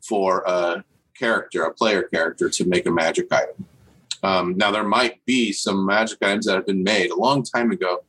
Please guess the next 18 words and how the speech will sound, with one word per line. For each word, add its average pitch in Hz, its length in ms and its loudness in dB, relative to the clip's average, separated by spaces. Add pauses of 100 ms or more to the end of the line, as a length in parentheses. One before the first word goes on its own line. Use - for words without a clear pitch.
(400)
and 101 160 0
they're 98 100 2
wondrous, 123 760 0
and 104 200 2
they 101 200 0
are 92 200 2
dangerous, 131 840 0
and 98 480 0
they 95 220 0
are, 95 520 0 (440)
they're 92 100 -2
not 131 240 2
safe. 143 380 0 (400)
Every 117 220 0
one 131 220 0
of 117 80 0
them 107 200 -2
has, 101 560 -2